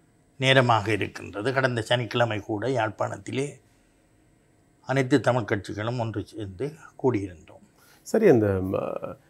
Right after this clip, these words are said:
Speaker 2: கஜேந்திரகுமார் பொன்னம்பலம் தரப்பும் ஆரம்பத்தில் தமிழ் தேசிய கூட்டமைப்பில் இருந்த ஒரு தரப்பு தானே, திடீரென்று பிறகு விலகினார்கள், ஆரம்பத்தில் வந்தவுடனே விலகினார்கள். பிறகு ஏன் இப்ப வரைக்கும் அவர்களை சமாதானப்படுத்தி கொண்டு ஒரு இணக்கப்பாட்டுக்கு வர முடியாத நிலை காணப்படுகிறது? ஒற்றுமையற்ற நிலை தானே இன்னும் எங்களுக்கு சரியான,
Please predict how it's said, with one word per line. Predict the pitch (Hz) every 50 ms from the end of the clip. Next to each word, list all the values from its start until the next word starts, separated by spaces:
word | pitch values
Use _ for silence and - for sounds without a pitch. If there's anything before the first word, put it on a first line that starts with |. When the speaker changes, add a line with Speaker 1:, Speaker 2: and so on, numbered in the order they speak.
| _ _ _ _ _ -
Speaker 2:
கஜேந்திரகுமார் | 123 120 127 160 202 226 214 214 202 202 - 190 180 165 156
பொன்னம்பலம் | 156 156 156 156 156 156 147
தரப்பும் | 143 147 139 143 135 - 185 196 196
ஆரம்பத்தில் | 131 104 107 117 139 143 151 147 151 185 170
தமிழ் | 147 135 135 139 135
தேசிய | 139 139 131 131 143 127
கூட்டமைப்பில் | 131 131 127 127 127 123 120 135 131 117
இருந்த | 104 107 120 127 120 120 113
ஒரு | 107 104 101 98
தரப்பு | - 101 107 92 - -
தானே, | - - - - - - _ _ _ -
திடீரென்று | 120 113 120 117 120 120 131
பிறகு | 123 123 123 117 104 104
விலகினார்கள், | 110 110 107 98 95 92 87 98 107 127 151 160 156 - -
ஆரம்பத்தில் | 110 104 101 101 98 101 92 101 90
வந்தவுடனே | 98 101 113 120 120 123 123 135
விலகினார்கள். | 127 117 117 113 107 104 101 90 95 110 123 160 - - _ _ - _ _ _ _ _
பிறகு | - 165 190 214 226 202 196
ஏன் | 233 226
இப்ப | 185 175 160 208 196
வரைக்கும் | 196 190 190 196 185
அவர்களை | 170 156 147 139 135 117
சமாதானப்படுத்தி | 117 123 120 127 123 123 120 117 113 107 104 107 107
கொண்டு | 113 107 107 107 110 110 107 110 - 101
ஒரு | 101 107 107 110
இணக்கப்பாட்டுக்கு | 117 123 120 127 110 120 110 110 107 101 101
வர | 104 113 110
முடியாத | 107 107 110 110 110 107 101 101
நிலை | 101 107 113 120 117
காணப்படுகிறது? | 104 101 95 95 95 87 92 92 92 95 92 98 104 107 131 139
ஒற்றுமையற்ற | - - 226 208 190 180 165 170 - 165
நிலை | 151 139 147 147
தானே | 143 139 139 139
இன்னும் | 131 127 131 123
எங்களுக்கு | 120 113 113 117 113 110 107 - -
சரியான, | - 113 113 123 127 123 120 120 113 104